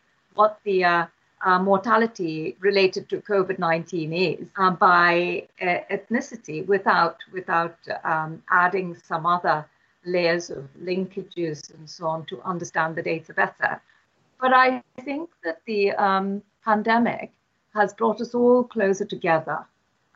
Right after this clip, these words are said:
um, and we're all more interested in, uh, collaborative problem solving as policy leaders,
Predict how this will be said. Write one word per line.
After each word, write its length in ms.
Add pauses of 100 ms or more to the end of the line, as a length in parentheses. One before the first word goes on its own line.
um, 500
and 180
we're 160
all 360
more 320
interested 640
in, 220 (560)
uh, 180 (260)
collaborative 760 (160)
problem 440
solving 840 (180)
as 120
policy 500
leaders, 540